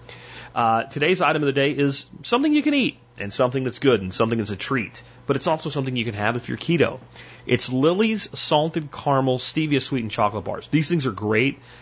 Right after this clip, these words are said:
They don't have caramel inside of them. They're not like that. They're chocolate with a caramel salt flavor,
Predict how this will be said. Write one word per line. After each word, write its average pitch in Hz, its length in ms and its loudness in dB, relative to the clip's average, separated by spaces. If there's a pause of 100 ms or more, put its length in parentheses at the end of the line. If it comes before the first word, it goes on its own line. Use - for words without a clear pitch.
They 113 140 0
don't 190 140 4
have 214 120 0
caramel 156 400 0
inside 113 380 0
of 95 60 -8
them. 101 120 -14
They're 101 140 -8
not 107 240 -4
like 107 240 -2
that. 98 200 -8
They're 95 120 -4
chocolate 139 480 2
with 123 100 0
a 104 60 0
caramel 123 400 0
salt - 400 -2
flavor, 113 480 2